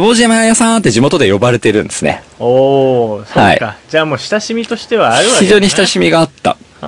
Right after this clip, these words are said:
Speaker 2: ー。
Speaker 1: で、それをついに、まあ、蔵の銘柄に据え置いたんで、まあ、
Speaker 2: うん。
Speaker 1: 覚悟と決意を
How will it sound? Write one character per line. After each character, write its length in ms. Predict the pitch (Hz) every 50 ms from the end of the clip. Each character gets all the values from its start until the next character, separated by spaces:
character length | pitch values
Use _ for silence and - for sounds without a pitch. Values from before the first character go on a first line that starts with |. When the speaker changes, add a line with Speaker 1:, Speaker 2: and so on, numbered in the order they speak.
| -
Speaker 2:
ー。 40 | 160
Speaker 1:
で、 60 | 170
そ 160 | 165 - 208
れ 100 | 196 208
を 240 | 214 220 226 214 170
つ 220 | - - - 196 190
い 80 | 151 120
に、 220 | 117 127 107 98
ま 120 | 101 107
あ、 40 | 92
蔵 240 | - - 113 107 104
の 260 | 104 101 98 98 - -
銘 180 | 123 110 104
柄 200 | 95 104 95 95
に 140 | 95 101 87
据 260 | 85 - - 117 110 110
え 40 |
置 140 | 107 110 110
い 40 | 107
た 120 | - 98
ん 120 | 82 90 98
で、 200 | 113 107 90 - - - - - - -
ま 120 | - 123
あ、 20 | 101
Speaker 2:
う 20 | 107
ん。 40 | 98
Speaker 1:
覚 300 | 123 151 - 113 - 131
悟 120 | 107 101
と 80 | - 92
決 360 | - - - - - - 107
意 60 | 92
を 160 | 82 80 76